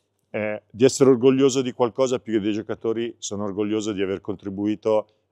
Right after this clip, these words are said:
a tirar fuori qualche allenatore. E questa è una cosa che ne sono veramente felice. Allora,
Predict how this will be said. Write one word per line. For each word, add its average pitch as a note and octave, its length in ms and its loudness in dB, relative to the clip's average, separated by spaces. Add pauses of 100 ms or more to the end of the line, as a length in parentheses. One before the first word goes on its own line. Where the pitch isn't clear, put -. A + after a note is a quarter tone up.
(120)
a F#2+ 100 -6
tirar G2+ 220 2
fuori F#2+ 280 0
qualche F#2 320 -8
allenatore. D#2+ 500 -16 (1000)
E G#2 80 -2
questa A2 260 2
è A2+ 40 -2
una G2+ 100 -4
cosa F#2+ 280 -2
che F2+ 360 -10
ne G2+ 160 -6
sono F#2 260 -6
veramente F#2 380 -6
felice. - 440 -12 (1800)
Allora, A#2 460 12